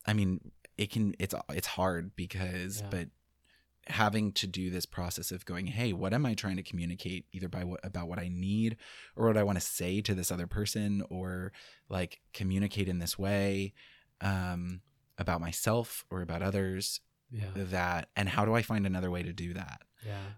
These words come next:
Speaker 1: But, um, I think that's been really good, even just the very fact of going, "Hey, hmm, what am I trying, what is, what is my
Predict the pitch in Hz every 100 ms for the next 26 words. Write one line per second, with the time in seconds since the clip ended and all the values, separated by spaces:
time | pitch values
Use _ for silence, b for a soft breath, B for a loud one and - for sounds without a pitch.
0 | - 101 95 95 - - 101 98 95 117
1 | 139 160 135 131 113 113 104 104 101 135
2 | 139 - 92 92 90 90 87 90 95 147
3 | 120 90 - 131 87 92 127 170 147 -
4 | 104 98 95 98 127 101 - 95 95 123
5 | 120 98 90